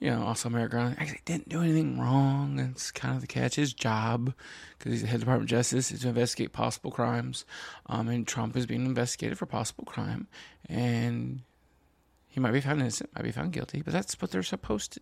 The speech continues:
do. You can't impeach somebody for doing their job appropriately.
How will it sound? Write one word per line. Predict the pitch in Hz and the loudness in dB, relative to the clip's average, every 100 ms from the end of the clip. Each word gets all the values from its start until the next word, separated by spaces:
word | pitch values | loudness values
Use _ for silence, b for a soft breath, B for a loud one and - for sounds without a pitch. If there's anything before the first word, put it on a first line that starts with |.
| _ | _
do. | - 240 127 - B B B | 2 2 2 -2 B B B
You | 160 | 0
can't | 185 196 | 2 2
impeach | 170 196 | 2 2
somebody | - 156 156 | 4 6 4
for | 143 | 4
doing | 120 123 147 143 139 | 2 6 10 10 8
their | 127 | 6
job | 120 113 - | 6 4 2
appropriately. | 120 - 123 117 104 - - | 2 10 10 8 0 -2 -8